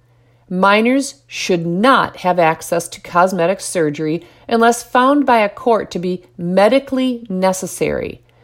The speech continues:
If medical necessity has not been shown, then the service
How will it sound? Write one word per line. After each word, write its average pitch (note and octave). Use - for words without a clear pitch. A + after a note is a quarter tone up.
If F#3
medical G3+
necessity F3+
has E3
not F#3
been E3
shown, C#3+
then G3
the F#3+
service A#3